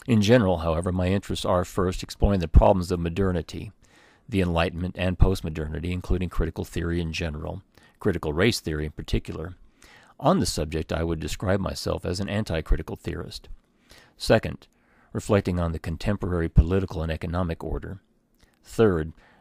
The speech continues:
arguing the need for Christian spirituality and truth.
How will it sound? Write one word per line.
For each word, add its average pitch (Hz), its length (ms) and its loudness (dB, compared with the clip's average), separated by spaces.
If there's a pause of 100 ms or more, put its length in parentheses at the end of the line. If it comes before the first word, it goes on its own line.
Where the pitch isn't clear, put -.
arguing 107 440 4
the 90 60 2
need 87 300 2
for 87 120 -6
Christian - 380 -4
spirituality 82 920 -2
and 85 160 -6
truth. 80 500 -2